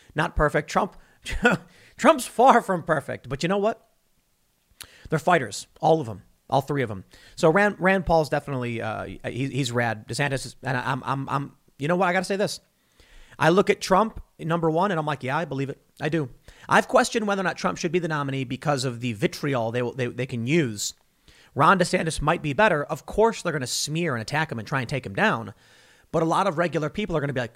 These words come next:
"Who?" Donald Trump. Lightning in a bottle, man. They wanna come after him. Now, here's what's fun. You got Rand Paul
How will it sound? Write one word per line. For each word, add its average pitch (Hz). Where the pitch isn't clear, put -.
"Who?" 233
Donald 170
Trump. 165
Lightning 175
in 180
a 170
bottle, 175
man. 131
They 113
wanna 143
come 139
after 139
him. 131
Now, 147
here's 180
what's -
fun. 160
You 147
got 135
Rand 190
Paul 123